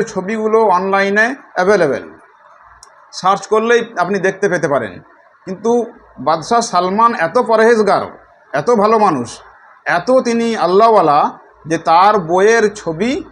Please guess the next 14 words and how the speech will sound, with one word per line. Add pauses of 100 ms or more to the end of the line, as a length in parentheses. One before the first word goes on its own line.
(640)
ইন্টারনেটে (100)
নেই। (840)
তার
মানে (180)
তিনি
হচ্ছেন (100)
ভীষণ (120)
ভালো (100)
মানুষ, (440)
এই (100)
দিক (100)
থেকে (540)
তার (140)
গুণকীর্তন